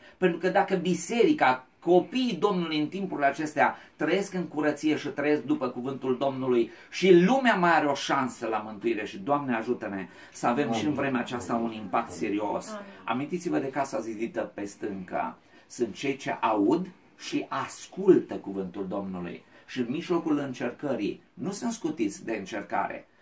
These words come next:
Speaker 1: dar ei în mijlocul încercării rezistă, au o temelietare, pentru că temelia este legată de pasiunea din inima lui Dumnezeu, care este pasiunea cuvântului lui Dumnezeu.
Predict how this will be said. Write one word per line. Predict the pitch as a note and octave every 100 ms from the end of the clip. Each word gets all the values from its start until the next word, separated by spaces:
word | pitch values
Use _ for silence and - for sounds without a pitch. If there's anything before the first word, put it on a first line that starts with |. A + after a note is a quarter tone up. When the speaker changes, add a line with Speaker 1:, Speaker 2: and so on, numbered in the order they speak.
| _
Speaker 1:
dar | F#2+ A2 G2+ G2+
ei | C3+ B2+
în | A#2 G2+
mijlocul | D#3 F#3+ G3+ G3 F3
încercării | D3+ B2+ A#2+ A#2 B2+ G#2+ G2+ -
rezistă, | - A2+ A2 F#2+ G2+ B2+ - G#2+ - - - -
au | - C3 C#3
o | C3+
temelietare, | C3+ C3+ A#2+ A#2+ A#2+ A#2+ - C3+ B2 A2 F2 - -
pentru | - A#2
că | A#2
temelia | A2+ A2+ G#2+ A#2 E3+ C#3 - -
este | - B2
legată | G#2+ G2 D3 D#3+ B2
de | B2 -
pasiunea | C#3+ - - F3 G3 D3+ B2+ - -
din | B2 D3
inima | D3 C3 B2
lui | A2+
Dumnezeu, | A2+ A#2 A#2 A#2+
care | A#2+
este | A2 B2
pasiunea | A#2 A2 B2+ B2 A#2
cuvântului | A2+ G#2 F2+ G2+ G2
lui | F#2+
Dumnezeu. | F#2+ G2+ G#2 - F#2+ -